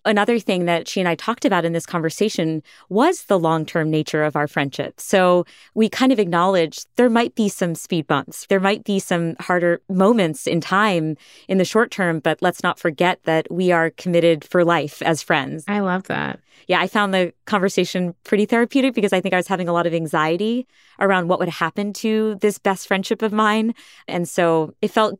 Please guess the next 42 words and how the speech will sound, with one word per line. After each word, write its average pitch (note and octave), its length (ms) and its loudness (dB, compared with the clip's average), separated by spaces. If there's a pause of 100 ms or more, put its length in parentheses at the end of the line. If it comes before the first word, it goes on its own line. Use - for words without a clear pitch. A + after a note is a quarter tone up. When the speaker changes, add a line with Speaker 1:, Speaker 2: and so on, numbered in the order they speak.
Speaker 1:
good A#3 500 4
to G#3 100 -8
confront F#3 400 -4
it F#3 100 -2
head E3+ 180 -2
on, E3 240 0
even E3 180 -4
though D#3+ 120 2
I D#3 60 2
was D3+ 120 -6
a D3+ 60 -4
little D3+ 180 0
nervous D3 460 -4
to E3+ 60 0
have D3 180 -4
the D3 60 -4
conversation. C#3+ 760 -8 (840)
Speaker 2:
I F#3+ 140 2
think F#3+ 200 2
that's E3 260 -2
really D#3 300 2
awesome. E3 760 -2 (340)
I D3+ 60 -4
think D#3 180 0
that's D3 240 -2
really, D#3 300 2
really B2+ 420 -2
awesome. E3 440 0
And E3+ 180 2 (380)
it G#3+ 80 2
reminds D4 320 2
me C#4+ 60 4
of A#3+ 80 2
the G#3 100 2
study F#3+ 380 2
on, D#3+ 160 2
like, D3 380 -2 (100)
uh, D#3+ 220 0
long E3+ 180 4
distance D#3 360 0
friendships C#3+ 500 -2
that, D3 220 0